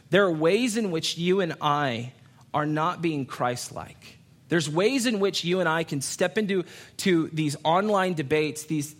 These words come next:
these conversations where the intention may be good, but the result is harmful,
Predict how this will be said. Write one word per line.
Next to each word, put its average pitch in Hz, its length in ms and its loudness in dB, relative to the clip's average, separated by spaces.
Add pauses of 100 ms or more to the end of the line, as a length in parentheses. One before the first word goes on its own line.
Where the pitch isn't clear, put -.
these 151 220 -2
conversations 180 920 -2
where 147 240 0 (240)
the 190 160 2
intention 190 760 0 (180)
may 185 280 4
be 175 480 0
good, 147 600 0 (600)
but 135 140 -6
the 143 80 -4
result 135 480 -2
is 107 100 -10
harmful, 117 640 -10